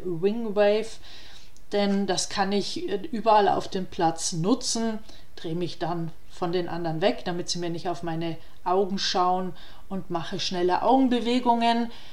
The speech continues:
Dazu aber mehr im Coaching. Das, äh, finde ich, also das möchte ich einfach üben mit Ihnen und Ihnen genau erklären,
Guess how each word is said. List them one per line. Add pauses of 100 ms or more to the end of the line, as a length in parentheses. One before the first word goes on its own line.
(120)
Dazu
aber
mehr
im
Coaching. (680)
Das,
äh,
finde
ich,
also
das
möchte
ich
einfach
üben
mit
Ihnen
und
Ihnen
genau
erklären,